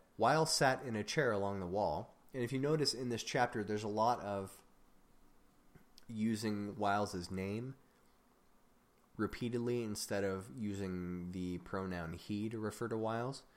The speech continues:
Now, when you want, you generally, if you can, uh, want to use pronouns to refer to characters. You know, up to a certain point, you can only say he and she so many times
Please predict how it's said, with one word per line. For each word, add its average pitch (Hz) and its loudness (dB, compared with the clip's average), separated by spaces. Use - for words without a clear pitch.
Now, 127 2
when 131 4
you 139 6
want, 190 6
you 151 0
generally, 139 4
if 123 -4
you 113 -6
can, 110 0
uh, 104 2
want 113 0
to 123 -2
use 113 0
pronouns 107 -2
to - -4
refer 98 0
to 92 -2
characters. 104 -2
You 123 -4
know, 135 2
up 175 2
to 170 4
a 143 4
certain 113 0
point, 104 -2
you 104 -2
can 135 -2
only 127 0
say 107 0
he 101 -2
and 92 -6
she 107 -2
so 101 -4
many 92 -4
times 90 -4